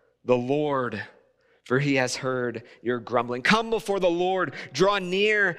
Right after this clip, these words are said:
to him. And what happens when they do that?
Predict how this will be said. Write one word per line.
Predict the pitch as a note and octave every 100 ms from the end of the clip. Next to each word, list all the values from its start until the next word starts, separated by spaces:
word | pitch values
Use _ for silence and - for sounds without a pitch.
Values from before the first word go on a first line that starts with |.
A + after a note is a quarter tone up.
| - -
to | E3
him. | D#3 F3 F3 D#3+ C3+ A2 - _ _ _ _ _ _ _ _ _ _ _ _ _ C4+ _ _ _ _ _ _ _ _ _ _ _ _ _ _ _ _ -
And | A2
what | A#2+
happens | B2+ A#2+ A#2 A2
when | A2
they | G#2 F#2+
do | A2 G#2
that? | E2+ D2